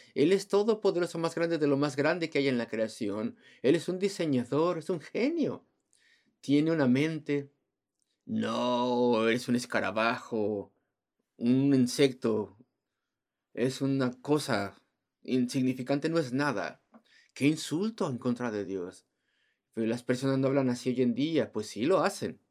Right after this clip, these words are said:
"Él no existe en absoluto", dicen muchas personas, "todo se produjo por un accidente". Nos rehusamos a creer lo obvio y la evidencia.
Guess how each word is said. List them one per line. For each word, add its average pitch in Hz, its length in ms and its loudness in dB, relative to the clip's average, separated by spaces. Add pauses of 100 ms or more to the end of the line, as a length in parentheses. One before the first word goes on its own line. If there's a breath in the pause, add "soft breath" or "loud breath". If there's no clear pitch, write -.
(960)
"Él 127 240 6
no 127 80 6
existe 131 360 -2
en 120 80 0
absoluto", 147 440 0
dicen 123 300 0
muchas 120 320 -6
personas, 123 480 -4
"todo 170 440 0
se 143 180 0
produjo 139 540 0
por 127 140 0
un 139 100 2
accidente". 120 800 -4 (540 soft breath)
Nos 127 260 4
rehusamos 135 580 0
a 135 100 -4
creer 123 320 0
lo 123 260 0
obvio 120 580 2
y 113 100 -4
la 110 120 0
evidencia. 110 640 -6